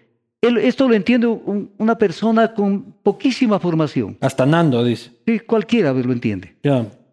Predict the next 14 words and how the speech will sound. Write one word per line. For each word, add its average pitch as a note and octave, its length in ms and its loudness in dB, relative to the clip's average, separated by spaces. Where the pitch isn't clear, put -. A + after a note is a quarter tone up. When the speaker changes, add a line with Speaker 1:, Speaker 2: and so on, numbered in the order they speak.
Speaker 1:
Salta C4 320 2
el G3 60 2
lío A3 200 4
de G3+ 100 6
la E3+ 220 2
Central F3+ 360 2
San F3+ 160 -2
Francisco, D3+ 500 -2
en D3 140 2
donde D3+ 200 2
Odebrecht D3+ 400 2
entregó D#3 300 0
una F3 180 2
obra C#3+ 540 2